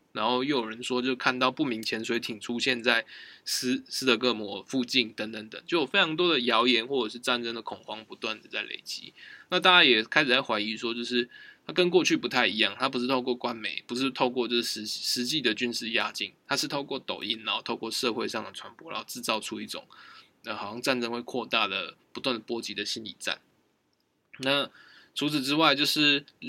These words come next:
在国际外交谈判方面呢，就是俄国这个现在这个很强势的举动，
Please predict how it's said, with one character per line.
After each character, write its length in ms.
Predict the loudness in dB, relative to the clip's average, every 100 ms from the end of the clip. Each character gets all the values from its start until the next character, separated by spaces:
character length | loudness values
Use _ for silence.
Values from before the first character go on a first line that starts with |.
| -2
在 320 | 8 8 8
国 200 | 4 2
际 140 | 4
外 180 | 6 6
交 220 | 6 4
谈 220 | 4 0 0
判 180 | 0
方 160 | 2 2
面 240 | 4 4
呢， 180 | 2 -4
就 120 | -2
是 280 | -2 2 2 2
俄 100 | 0
国 180 | 0
这 140 | -2 0
个 140 | 0
现 180 | 0 2
在 140 | 2
这 80 | 2
个 80 | 0
很 100 | -4
强 240 | -6 -4
势 160 | -4 2
的 100 | 2
举 220 | 0 -4
动， 240 | 2 2